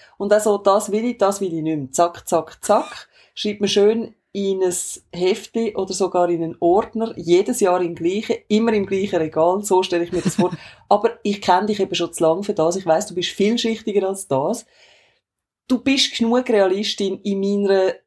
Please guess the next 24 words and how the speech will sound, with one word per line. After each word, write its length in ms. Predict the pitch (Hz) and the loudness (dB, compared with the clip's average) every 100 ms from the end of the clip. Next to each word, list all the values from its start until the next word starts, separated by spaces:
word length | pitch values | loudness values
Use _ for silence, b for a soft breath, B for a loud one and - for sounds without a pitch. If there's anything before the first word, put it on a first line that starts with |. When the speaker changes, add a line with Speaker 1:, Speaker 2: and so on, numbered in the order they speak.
| - | -8
Speaker 1:
Vorstellung, 720 | - 180 190 - 160 165 202 - | -2 0 0 -2 -2 -2 -4 -6
dass 260 | - 180 - | -4 -4 -4
du 140 | 190 | -8
das 400 | 180 175 - - _ _ _ - | -4 -4 -4 -10 _ _ _ -4
g-, 80 | 170 - | 0 2
auch 180 | 170 | 2
gar 180 | 175 170 | 4 2
nicht 140 | 170 165 | 2 -2
mehr 100 | 160 | -4
machst. 440 | - 120 - - | -6 -8 -14 -8
Also 140 | - - | -4 -2
ich 240 | 226 - | -2 0
höre 160 | 220 214 | 2 2
dann 180 | 220 202 | 2 2
gerade 180 | 196 202 | 0 2
Jacquelines 480 | 196 202 220 226 | 0 0 -2 -2
Stimme 320 | - 202 196 - | -2 -2 -4 -4
in 160 | 208 | -4
meinem 160 | 196 220 | -4 -4
Kopf, 380 | 170 185 - 180 | -2 -4 -4 -4
wo 120 | 180 | -2
sagt, 600 | 180 170 170 175 - - b b b b | 0 0 0 -4 -10 -20 b b b b
«Jo, 880 | 180 226 220 247 254 247 247 214 208 | 0 2 2 2 2 4 4 2 -2
Tina, 1040 | - 226 226 226 220 208 196 156 127 120 | -6 -6 -4 -2 -2 -2 -2 -2 -4 -8